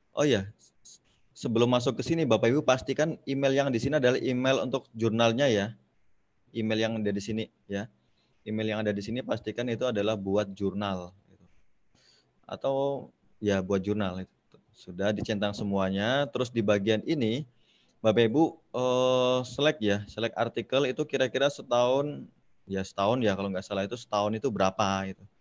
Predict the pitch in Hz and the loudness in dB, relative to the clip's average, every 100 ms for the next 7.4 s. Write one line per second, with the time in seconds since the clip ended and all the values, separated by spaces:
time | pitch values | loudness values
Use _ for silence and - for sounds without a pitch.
0 | _ _ _ _ 107 - 123 - 117 110 | _ _ _ _ -10 -6 -6 0 2 2
1 | 113 127 135 113 101 113 107 107 95 113 | -2 0 -2 -2 -4 -4 -4 -4 -6 -6
2 | 117 117 135 101 95 107 135 135 117 101 | -2 2 2 2 0 0 -2 -2 -6 -2
3 | 98 113 110 - 92 92 _ _ _ _ | 4 6 4 2 -12 -20 _ _ _ _
4 | _ _ _ 117 120 123 147 147 123 123 | _ _ _ 0 2 4 4 4 0 0
5 | 131 139 139 156 156 107 90 95 90 92 | 4 4 6 6 6 4 2 0 0 -2
6 | 95 98 98 98 98 104 127 101 95 101 | -2 -2 0 0 0 0 -2 -2 -2 -4
7 | 101 113 127 | -2 0 0